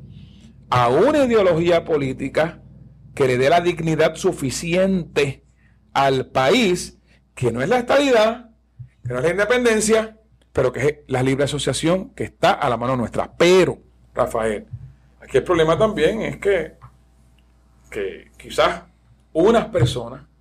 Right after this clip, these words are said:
han tomado desde un tiempo para acá ese discurso, lo han deformado también, eh, ha llegado la lucha extra entre soberanistas y, y derechistas y,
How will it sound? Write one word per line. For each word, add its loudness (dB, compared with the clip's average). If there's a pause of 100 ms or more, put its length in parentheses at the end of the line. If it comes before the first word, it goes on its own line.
(880)
han -10
tomado 4
desde -4
un -12
tiempo -6
para 2
acá -2 (560)
ese 0
discurso, -2 (1080)
lo -2
han 0
deformado 2 (200)
también, -8 (1040)
eh, -2
ha 2
llegado 2
la 2
lucha 0
extra 0
entre -8
soberanistas -6
y, -12 (340)
y -6
derechistas -2
y, -4